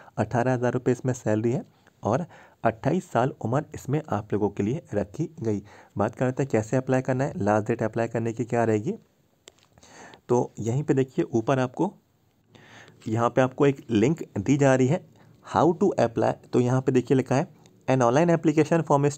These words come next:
to be submitted through the following link।" तो ऑनलाइन आवेदन आपको करना है, तो इस पे आप लोग क्लिक करेंगे, नोटिफिकेशन में ये लिंक आप लोगों की फॉर्म जो है आपका ओपन हो जाएगा। सारी इन्फॉर्मेशन इसमें आप लोगों को, अ, प्रोवाइड करानी होगी।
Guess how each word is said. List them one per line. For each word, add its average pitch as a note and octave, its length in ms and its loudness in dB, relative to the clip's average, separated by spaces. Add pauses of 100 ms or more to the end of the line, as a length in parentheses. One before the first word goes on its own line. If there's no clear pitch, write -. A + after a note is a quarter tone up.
to C#3 100 4
be D3 80 0
submitted A2+ 460 0
through B2+ 300 2
the D#3+ 200 2 (140)
following G#2+ 480 2
link।" A2 260 0 (460)
तो A#2+ 260 0 (400)
ऑनलाइन A#2 280 4
आवेदन C3 340 4
आपको C3+ 220 2
करना B2 260 0
है, E3+ 140 0
तो A#2 180 0
इस A2+ 140 0
पे C3 120 0
आप B2 160 -2
लोग B2+ 120 -2
क्लिक B2+ 220 2
करेंगे, B2 320 2
नोटिफिकेशन B2 680 2
में D3+ 260 -2
ये A2 140 4
लिंक C3 340 2
आप A2 240 0
लोगों A2+ 180 0
की C3 160 -4
फॉर्म A2+ 280 0
जो G#2+ 120 2
है C3 200 0
आपका G#2+ 260 -2
ओपन A#2+ 400 2 (480)
हो A#2+ 100 2
जाएगा। B2 340 2 (420)
सारी B2+ 180 4
इन्फॉर्मेशन C3 540 2
इसमें B2 260 0
आप A2+ 200 -2
लोगों G#2+ 180 2
को, D#3+ 140 -2
अ, - 240 -6
प्रोवाइड A2 440 0
करानी A2 380 -2 (260)
होगी। A2+ 280 0